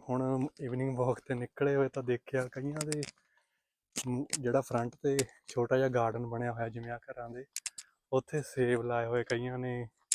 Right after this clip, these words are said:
ਮਤਲਬ ਫਰੂਟ ਦੇ ਬੂਟੇ ਲਾਏ ਹੋਏ ਨੇ, ਕਾਫੀ ਪੌਦੇ ਲਾਏ ਹੋਏ ਆ। ਇਹ ਚੀਜ਼ ਵੀ ਆਮ ਹੀ ਆ ਇੱਥੇ,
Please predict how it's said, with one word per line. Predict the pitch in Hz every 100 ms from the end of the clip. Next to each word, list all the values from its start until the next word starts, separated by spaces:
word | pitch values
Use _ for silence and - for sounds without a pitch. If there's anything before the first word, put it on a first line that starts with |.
| -
ਮਤਲਬ | 123 123
ਫਰੂਟ | 127 131 127
ਦੇ | 120
ਬੂਟੇ | 120 120 - 143
ਲਾਏ | 135 120
ਹੋਏ | 120 117 117
ਨੇ, | 117
ਕਾਫੀ | - 117 - 131
ਪੌਦੇ | - - 117 113 120
ਲਾਏ | 117 110
ਹੋਏ | 117 113
ਆ। | 127 _ _ _ _ _ _ _ _ _ _ _ _ _ _ _ _ _ _ - - - - _ _ _ _ _ _ _ -
ਇਹ | 127 123
ਚੀਜ਼ | 135 120
ਵੀ | 120 117
ਆਮ | 107 104
ਹੀ | 107 107
ਆ | 110
ਇੱਥੇ, | - 123